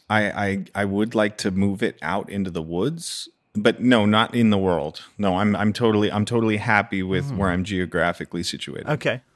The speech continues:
Speaker 2: Oh, that's cool. So why the woods then? It's, uh, is it, it's in your house at the moment, is it?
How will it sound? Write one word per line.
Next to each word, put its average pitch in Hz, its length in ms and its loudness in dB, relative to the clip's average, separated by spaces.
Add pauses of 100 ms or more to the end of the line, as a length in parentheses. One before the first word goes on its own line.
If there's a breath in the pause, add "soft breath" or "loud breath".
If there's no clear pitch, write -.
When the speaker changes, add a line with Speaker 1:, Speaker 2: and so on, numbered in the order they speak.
Speaker 2:
Oh, 151 60 0
that's 151 180 2
cool. 117 280 -8 (220)
So 147 220 6
why 156 240 8
the 139 80 2
woods 139 240 2
then? 110 180 2
It's, 107 320 -6
uh, 110 240 4
is 123 140 -6
it, 147 240 -2
it's - 100 -4
in 175 80 4
your 147 140 4
house 147 280 4
at 127 40 -6
the 120 60 -4
moment, 123 260 2
is 92 100 -8
it? 90 160 -8